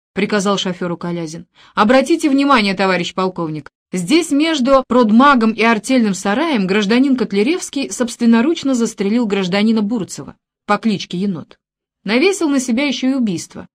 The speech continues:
Абсолютно доказанное преступление. Имеются аж два свидетеля». «Два свидетеля?» «Девчонка, которую Енот пытался изнасиловать, несовершеннолетняя, между прочим, и один из беглых по кличке Чага,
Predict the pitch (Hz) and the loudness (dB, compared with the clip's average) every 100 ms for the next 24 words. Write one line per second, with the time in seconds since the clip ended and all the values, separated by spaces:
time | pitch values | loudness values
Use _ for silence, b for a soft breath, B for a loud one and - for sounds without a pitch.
0 | _ _ _ 214 233 - 240 247 311 233 | _ _ _ 0 0 0 2 4 4 2
1 | 208 208 202 165 160 160 156 - 139 160 | 2 0 -2 -4 -6 -10 -12 -12 -14 -12
2 | 143 156 - _ _ _ 196 214 247 254 | -12 -14 -18 _ _ _ 0 4 4 4
3 | 247 226 208 165 226 220 196 185 156 - | 4 0 0 0 0 0 -4 -4 -6 -8
4 | - - _ _ _ _ _ _ _ - | -18 -20 _ _ _ _ _ _ _ -16
5 | 151 175 196 - 156 151 226 226 180 - | -8 -4 -4 -6 -10 -8 -8 -8 -14 -16
6 | _ _ _ _ _ _ _ 175 180 233 | _ _ _ _ _ _ _ -4 -2 -2
7 | - 339 370 262 196 202 214 214 220 247 | -2 -2 -2 -4 -2 -2 2 2 2 4
8 | 254 190 - _ _ 233 233 196 196 208 | 2 0 -4 _ _ 0 2 2 2 0
9 | 185 220 220 220 165 160 - b - 202 | 0 0 -2 -4 -2 -4 -10 b -4 -4
10 | - 208 - 220 220 208 165 160 151 151 | 0 -2 0 0 0 0 -2 -6 -12 -14
11 | _ _ _ - 202 220 170 220 190 170 | _ _ _ -2 0 2 0 -2 -2 -6
12 | - 156 _ - 214 240 233 349 302 190 | -8 -14 _ -2 2 4 2 0 0 0
13 | 285 277 262 - 196 226 254 - 254 - | 0 0 -2 -2 -2 0 -2 -2 -4 -4
14 | 170 156 156 | -4 -6 -10